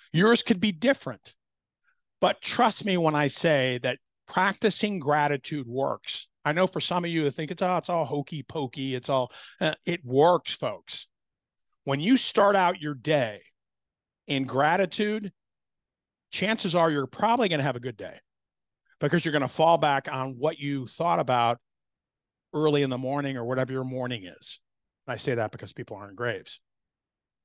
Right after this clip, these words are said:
or working graves. So gratitude, you always have something to be grateful for.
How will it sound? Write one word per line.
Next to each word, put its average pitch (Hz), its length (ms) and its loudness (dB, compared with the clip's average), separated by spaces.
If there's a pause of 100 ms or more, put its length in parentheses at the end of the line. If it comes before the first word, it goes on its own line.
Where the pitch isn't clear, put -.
(220)
or 135 80 -6
working 123 340 0
graves. - 360 -18 (560)
So 202 160 6
gratitude, 160 640 2 (480)
you 170 160 -4 (180)
always 220 480 8
have 143 160 2
something 123 360 -4
to 117 60 -10
be 117 100 -8
grateful 104 400 -8
for. - 280 -14